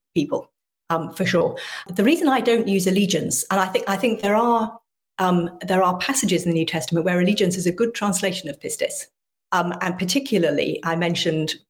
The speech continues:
um, how close Paul, pistis is to obedience for Paul sometimes, and that um, Paul can talk in, in sort of language with a very faintly sort of military or administrative flavour, you know, where his pistis towards Christ is,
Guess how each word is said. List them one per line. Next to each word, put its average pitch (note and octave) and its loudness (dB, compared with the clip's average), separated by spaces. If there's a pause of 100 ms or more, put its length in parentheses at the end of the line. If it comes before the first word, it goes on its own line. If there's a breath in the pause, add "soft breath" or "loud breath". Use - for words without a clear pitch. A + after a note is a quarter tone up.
(220)
um, E3 -2
how E3+ -4
close E3+ 0
Paul, F3 0
pistis - 0
is E3 2
to E3+ 2
obedience E3 0 (120)
for E3+ 0
Paul D3+ 2
sometimes, F3 -2 (480 soft breath)
and E3 -2
that - -2 (300)
um, E3+ -2
Paul G#3 4
can F#3 -2
talk F3 2
in, D#3 -2
in F3 2
sort E3+ 2
of - -8 (280)
language G3 2
with F#3 2
a - 0
very F#3 2
faintly A#3 0
sort F3 2
of D#3 4
military E3+ 2
or D#3+ 4
administrative E3+ 2
flavour, - 0 (220)
you E3 0
know, D3+ 0
where E3 0
his E3+ 0
pistis E3 0
towards D#3 0
Christ - -4
is, - -8